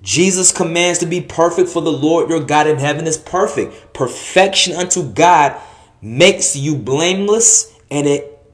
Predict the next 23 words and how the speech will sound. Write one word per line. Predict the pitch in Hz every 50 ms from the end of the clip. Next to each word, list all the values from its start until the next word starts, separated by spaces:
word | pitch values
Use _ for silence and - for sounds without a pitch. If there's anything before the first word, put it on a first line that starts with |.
| _ _ _ _ _ _ _
it, | - 147 143
it, | 147 139 131 113 110 - -
um, | 139 139 131 127 123 120 113 104 101 98 98 - -
reveals | 113 135 131 110 101 110 156 175 190 196 208 208 208 - - - -
to | 175 170 165 151 139 135 135 - _ _ _ _ _ _
you, | 104 107 120 151 180 190 190 190 185 180 - - _ _ _ _ _ _ _ _ _ -
it | 143 151
reveals | 151 139 - - 139 165 180 185 185 185 -
to | - 151
yourself | 147 131 127 139 120 113 - - - 160 156 160 156 -
within | 147 139 - - 190 214 202 143
you | 120 123 131 143 139 - - _ _ _ _
and | - 143 165 180 190 190
to | - - 156 139
everyone | - 165 180 180 175 147 135 135 135 131 127 123 123 - - -
who | - - 131 147
is | 156 156
a | 202 196
Christian | - - 208 202 165 - - 139 131 135 139 139 - - - _ -
that | 131 127 120 117
you | 123 131 131
are | 117 104
focused. | - - - - - - 165 185 208 226 226 - - 156 123 101 92 - - - - - -